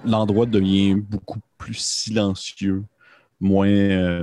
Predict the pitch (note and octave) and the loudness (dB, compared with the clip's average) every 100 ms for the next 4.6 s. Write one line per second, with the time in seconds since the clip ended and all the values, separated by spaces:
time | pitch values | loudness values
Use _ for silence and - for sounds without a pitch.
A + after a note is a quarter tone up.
0 | - F#2 F2+ F#2 - G2 E2 E2+ F2 F2+ | -6 -8 -6 -6 -4 -6 -6 -10 -10 -8
1 | F2+ - F#2 F2+ F#2 F#2 F2+ G2 - F#2+ | -10 -10 -8 -4 -2 -2 -2 -6 -8 -8
2 | F#2 F2+ F#2+ - F#2 F#2+ G2 F2+ - - | -6 -6 -6 -4 -2 0 0 -2 -6 -10
3 | - - - G#2 G#2 F#2+ G2 F#2+ - - | -20 -20 -4 -2 0 0 -2 -2 -6 -8
4 | - - - - - | -10 -10 -12 -8 -4